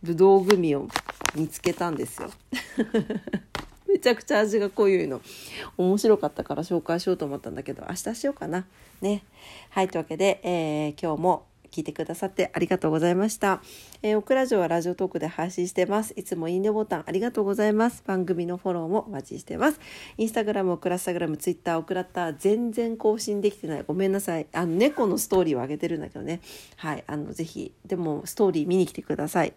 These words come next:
可愛いですよ、猫ちゃんたち。お待ちしてます。えー、明日は木曜日か。明日もね、皆様にとって素敵な素敵な一日になりますようにお祈りしております。それでは、今晩も聞いてくださってありがとうございました。あ、ぬーちゃん来た。ぬーちゃん。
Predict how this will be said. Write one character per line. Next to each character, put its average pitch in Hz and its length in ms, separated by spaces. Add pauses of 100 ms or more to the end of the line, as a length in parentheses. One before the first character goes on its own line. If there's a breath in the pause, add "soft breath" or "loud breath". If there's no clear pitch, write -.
可 151 220
愛 175 160
い - 20
で 170 140
す - 160
よ、 262 100
猫 185 260
ち - 80
ゃ - 60
ん 180 60
た - 120
ち。 - 240
お 160 60
待 160 260
ち - 40
し - 20
て - 120
ま 302 180
す。 - 120 (560 loud breath)
え 147 420
ー、 - 20
明 - 360
日 165 40
は 233 220 (200)
木 190 240
曜 285 120
日 190 80
か。 - 220 (180)
明 208 80
日 240 120
も 220 120
ね、 240 180
皆 226 200
様 214 220
に 185 60
と 185 100
っ - 20
て - 260
素 - 80
敵 160 200
な 165 120
素 - 80
敵 165 180
な 160 120
一 - 200
日 165 200
に 151 60
な 160 80
り 180 140
ま 208 140
す - 140
よ 202 80
う 214 40
に 240 180
お 165 100
祈 170 260
り 196 60
し 202 60
て 208 100
お 208 60
り 233 120
ま 254 300
す。 - 120 (460 soft breath)
そ - 100
れ 277 80
で 311 80
は、 311 200 (200)
今 185 220
晩 147 140
も 139 100
聞 - 140
い 180 40
て 180 100
く 185 120
だ 180 100
さ 185 140
っ - 20
て - 240
あ - 40
り 196 80
が 214 100
と 208 100
う - 20
ご 185 80
ざ 202 100
い 202 40
ま 208 160
し 214 40
た。 - 200
あ、 330 180
ぬ 311 100
ー 349 60
ち 349 100
ゃ 320 40
ん 285 40
来 - 40
た。 - 220
ぬ 294 80
ー 330 40
ち - 80
ゃ 403 40
ん。 370 40